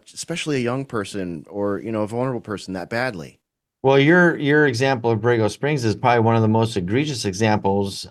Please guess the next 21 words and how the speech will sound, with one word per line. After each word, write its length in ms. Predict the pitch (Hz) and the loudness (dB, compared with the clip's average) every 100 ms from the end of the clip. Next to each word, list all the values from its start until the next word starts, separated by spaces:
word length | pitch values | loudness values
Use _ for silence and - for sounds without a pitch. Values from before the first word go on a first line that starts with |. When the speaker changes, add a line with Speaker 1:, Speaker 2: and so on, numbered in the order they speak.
| - | -2
Speaker 2:
uh, 360 | 104 101 98 98 | 2 2 2 2
that 140 | 107 | 2
we've 240 | 104 98 | 2 2
dealt 260 | 92 139 - | 2 2 0
with 220 | 87 85 - | -4 -6 -4
because, 560 | 110 - 123 113 113 - - _ _ _ | -2 2 4 4 0 -8 -20 _ _ _
uh, 260 | 110 104 101 | 0 2 0
for 140 | - | 0
your 160 | 127 135 | 2 4
viewers 380 | 120 131 127 107 | 4 4 4 2
that 140 | 107 | 0
don't, 200 | 113 98 | -2 -2
you 60 | 127 | 0
know, 100 | 107 | 2
Borrego 380 | 107 143 147 120 | 4 4 4 2
Springs 460 | - 127 123 113 | 0 0 0 0
is 120 | 110 | 0
out 300 | 120 120 117 | 4 4 4
in 140 | 117 107 | 0 0
the 100 | 104 | 2
deserts 600 | 98 143 127 107 - | 4 2 2 0 -2